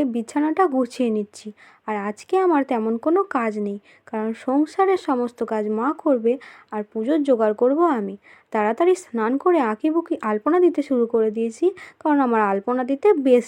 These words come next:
লাগে। এখন ফল কাটছি, কারণ আর হাতে টাইম নেই।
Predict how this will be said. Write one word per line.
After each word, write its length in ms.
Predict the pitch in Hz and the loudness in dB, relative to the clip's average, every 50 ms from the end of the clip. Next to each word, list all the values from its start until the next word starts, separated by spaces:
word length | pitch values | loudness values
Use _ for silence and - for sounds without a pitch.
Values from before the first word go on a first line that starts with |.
| - | -4
লাগে। 260 | 226 208 202 196 196 208 - _ _ _ _ - | -8 -8 -8 -8 -10 -12 -14 _ _ _ _ -10
এখন 240 | 220 214 208 - 254 254 | -8 -6 -4 -4 -4 -4
ফল 300 | 247 - - 262 269 311 349 | -4 -2 0 2 2 2 2
কাটছি, 460 | 349 - 285 254 - - - - 269 302 330 - _ _ - - - _ | 2 2 0 0 -2 -4 -8 -4 -4 -4 -4 -6 _ _ -20 -20 -20 _
কারণ 300 | - 269 247 233 233 247 294 294 _ - | -6 -4 -2 -2 -2 -2 -4 -8 _ -6
আর 140 | - 226 220 | -6 -4 -4
হাতে 260 | 208 214 208 - 285 285 - 285 | -4 -6 -4 -2 -2 -2 -2 -2
টাইম 240 | 240 214 208 208 202 202 | -2 0 0 -2 -2 -4
নেই। 220 | 196 196 196 202 | -6 -6 -8 -10